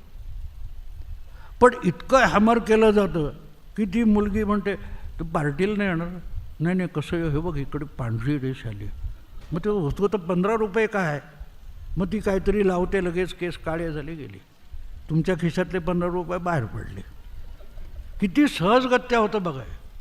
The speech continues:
आणि सहजगत्या ही, हसू नका मित्रांनो, गंभीरपणे विचार करा.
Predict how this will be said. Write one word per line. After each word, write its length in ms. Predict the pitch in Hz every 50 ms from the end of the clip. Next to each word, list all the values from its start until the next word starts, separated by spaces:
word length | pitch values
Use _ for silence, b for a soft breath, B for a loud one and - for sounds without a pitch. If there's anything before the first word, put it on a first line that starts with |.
| - - - - - - - - - - - - - - - - - - - - - - - - - - - -
आणि 160 | 170 214 247
सहजगत्या 760 | 220 - - 156 170 214 240 233 233 226 226 - - 226 220 - - - - - - - - -
ही, 120 | 151 202 233 123 - -
हसू 360 | - - 131 139 - - 214 240
नका 240 | 240 240 - 208
मित्रांनो, 640 | 196 170 151 127 - 123 117 107 101 - - - 131
गंभीरपणे 460 | 143 160 165 190 208 - 180 196 190
विचार 280 | 180 160 135 - 135 113
करा. 220 | - 90 90 -